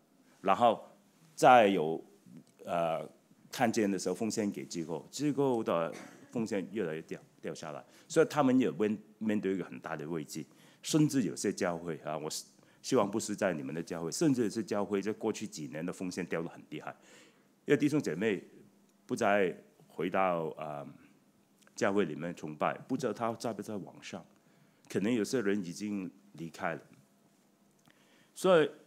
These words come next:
我们就看怎么样我们可以自保，保护我们自己，把我们注重点放在我们自己的身上，怎么样可以面对明天。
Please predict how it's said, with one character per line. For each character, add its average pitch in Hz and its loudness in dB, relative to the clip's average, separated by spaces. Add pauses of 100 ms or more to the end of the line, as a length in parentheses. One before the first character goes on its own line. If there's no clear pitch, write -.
(520)
我 127 0
们 139 6
就 185 10
看 165 2 (120)
怎 - -6
么 117 2
样 156 6
我 92 2
们 101 -2
可 120 0
以 104 0 (560)
自 156 -2
保， - -6 (220)
保 80 -8
护 110 -4
我 107 4
们 85 -4
自 101 -10
己， - -14 (880)
把 92 0
我 92 0
们 117 2 (360)
注 165 -2
重 135 2
点 71 -4
放 - -6
在 120 -8
我 80 -10
们 73 -8
自 110 -4
己 78 -2
的 - -8
身 90 -8
上， 80 -10 (480)
怎 117 0
么 143 6
样 165 6
可 120 -2
以 107 2
面 107 0
对 110 -2
明 82 -4
天。 82 -8